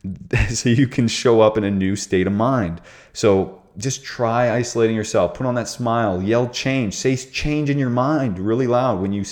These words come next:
when you notice, when you catch yourself in those negative states of mind.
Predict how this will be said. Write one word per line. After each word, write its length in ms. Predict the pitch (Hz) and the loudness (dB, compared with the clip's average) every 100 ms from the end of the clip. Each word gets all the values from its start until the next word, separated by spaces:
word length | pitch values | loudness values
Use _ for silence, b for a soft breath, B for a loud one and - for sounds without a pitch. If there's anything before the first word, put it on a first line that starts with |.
| - | -6
when 140 | 113 | -2
you 80 | 110 | -2
notice, 360 | 110 143 127 | 0 0 -2
when 80 | - | -4
you 80 | 104 | -8
catch 260 | - - - | -6 -6 -4
yourself 480 | 107 - 92 - B B - | -6 -4 -4 -6 B B 0
in 260 | 139 135 | 0 2
those 220 | 135 127 | 0 0
negative 300 | 110 101 110 | 0 0 -2
states 400 | 107 - 95 92 - | -4 -2 0 -2 -6
of 100 | 101 | -6
mind. 440 | 107 120 143 92 | -2 -2 -2 -4